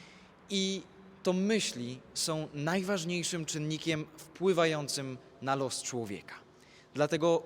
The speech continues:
musisz zacząć dbać o swoją umiejętność myślenia w dobry sposób, w pozytywny sposób. Jest dokładnie tak. Jeśli myślimy o szczęściu, będziemy szczęśliwi.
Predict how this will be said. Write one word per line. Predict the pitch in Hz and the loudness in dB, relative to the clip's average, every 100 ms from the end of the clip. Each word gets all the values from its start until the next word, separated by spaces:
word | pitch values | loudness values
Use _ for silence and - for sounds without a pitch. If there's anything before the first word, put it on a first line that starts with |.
| - | -4
musisz | 175 190 208 - - | -6 -4 -4 -6 -6
zacząć | 147 160 156 156 143 - | -2 -2 -2 -6 -8 -10
dbać | 151 123 139 135 - - - - - - - | -10 -2 -2 -2 -6 -12 -12 -18 -20 -20 -2
o | 156 151 | 0 0
swoją | - 165 160 156 160 | 0 0 0 0 -4
umiejętność | 180 175 175 185 180 165 156 - - - - | -2 0 0 -2 -2 -4 -2 -6 -8 -12 -12
myślenia | 143 156 - 156 151 139 135 | -4 0 2 2 2 0 -2
w | 113 113 | -4 0
dobry | 156 147 113 | 2 2 0
sposób, | 101 - 95 - - - - - | -6 -8 -8 -10 -12 -20 -20 -20
w | - | -14
pozytywny | - 175 151 147 127 98 | 2 2 2 0 -2 -2
sposób. | 78 - - - - - - - | -10 -12 -12 -14 -16 -20 -20 -6
Jest | 160 220 - - 175 | -2 -2 -4 -12 -6
dokładnie | 156 - 165 147 135 135 | -4 0 2 2 -2 -8
tak. | 123 - - - - - - - | -10 -12 -18 -20 -20 -20 -20 -8
Jeśli | 147 147 156 160 | -6 -6 -6 -6
myślimy | 147 156 - 226 220 | -6 -8 -8 -8 -4
o | 156 | -4
szczęściu, | - - 135 113 - - 156 185 | -4 -6 -6 -6 -14 -10 -10 -10
będziemy | 131 160 165 135 143 143 | -4 -2 -2 -4 -6 -8
szczęśliwi. | - - 165 160 - 156 95 | -10 -8 -8 -8 -8 -8 -10